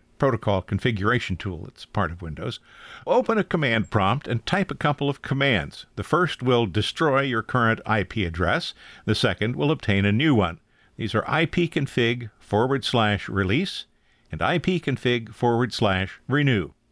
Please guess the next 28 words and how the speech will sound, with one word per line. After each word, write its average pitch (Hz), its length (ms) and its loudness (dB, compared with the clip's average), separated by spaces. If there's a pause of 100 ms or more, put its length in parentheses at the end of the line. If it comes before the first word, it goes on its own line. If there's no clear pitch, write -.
(120)
But 135 160 -4
you'll 175 140 2
find 123 260 0
those 101 160 2
on 101 100 0
the 92 100 0
TechByter 92 500 -2
Worldwide 87 420 -4
website, 85 420 -6
so - 120 -10
you 90 80 -6
can 90 100 -10
just - 180 -16 (140)
copy 107 320 -4
and 87 140 -10
paste 123 340 -2
if - 140 -12
you - 60 -10
want. - 260 -16 (640)
It 135 160 0
is 208 380 2
unlikely 160 720 2
that 117 240 2
that 143 220 2
will 135 140 2
resolve 123 460 2
the 107 80 -2
problem, 107 500 0